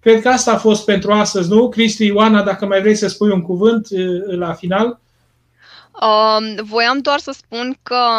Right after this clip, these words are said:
Speaker 2: atunci când vorbesc despre feminism sau despre anumite teme dintr-o perspectivă feministă, obișnuiesc să închei cu „Fie țărâna jurăturilor ușoară”.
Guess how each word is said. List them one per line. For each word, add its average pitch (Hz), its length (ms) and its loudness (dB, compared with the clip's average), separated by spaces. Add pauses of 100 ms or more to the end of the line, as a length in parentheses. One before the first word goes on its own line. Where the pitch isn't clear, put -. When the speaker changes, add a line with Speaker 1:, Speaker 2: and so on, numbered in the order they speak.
(300)
Speaker 2:
atunci 214 400 -6
când 302 160 -8
vorbesc 240 460 -4
despre 233 540 -4
feminism 220 760 -4
sau 208 280 -2
despre 202 320 -8
anumite 214 500 -6
teme 220 400 -2
dintr-o 208 280 -8
perspectivă 214 600 -8
feministă, 208 600 -8
obișnuiesc 247 600 -4
să 277 180 -4
închei 254 460 -2
cu 247 240 -6
„Fie 277 280 -4
țărâna 254 480 -2
jurăturilor 233 600 -6
ușoară”. 202 560 -6